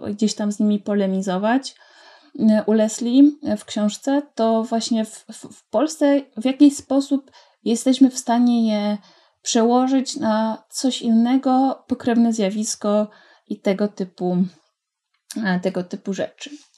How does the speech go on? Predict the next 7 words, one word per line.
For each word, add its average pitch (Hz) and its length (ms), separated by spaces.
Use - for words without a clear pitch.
No 302 120
więc, 320 400
e, 254 320
po 254 140
kolei. 180 560
Jak 233 240
wspomniałam, 339 760